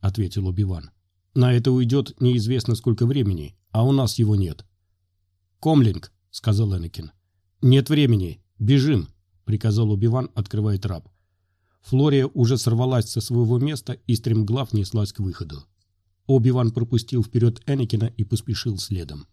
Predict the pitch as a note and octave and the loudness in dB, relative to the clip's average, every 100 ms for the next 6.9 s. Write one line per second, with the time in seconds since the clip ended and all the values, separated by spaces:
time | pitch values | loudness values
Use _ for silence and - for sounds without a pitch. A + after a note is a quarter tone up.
0 | _ _ _ _ _ _ _ _ - B2+ | _ _ _ _ _ _ _ _ 0 0
1 | C3 D3+ C#3+ C3 B2+ C3+ C3 B2 A#2+ C#3+ | 2 2 2 2 0 0 0 -2 -4 -4
2 | D3 - C#3+ - C#3 C#3 B2+ B2 D3 C3+ | -2 -2 -4 -2 0 2 0 -2 0 0
3 | B2+ C#3+ A#2+ A#2+ B2+ D3 C#3 G2 - A2+ | 0 -2 0 0 0 0 0 0 -2 -4
4 | - - B2 D3+ C#3 A#2+ A#2+ A#2 A#2 C#3 | -4 -2 0 0 -2 0 0 0 -2 -2
5 | C3+ A#2 - A2 - A#2 G#2 C#3 - A#2+ | -2 -4 -4 -6 -2 -2 0 -2 -2 -4
6 | A2 B2+ A#2 G#2 - G2 D#2 C#2 | -2 -4 -2 -6 -2 -4 -4 -12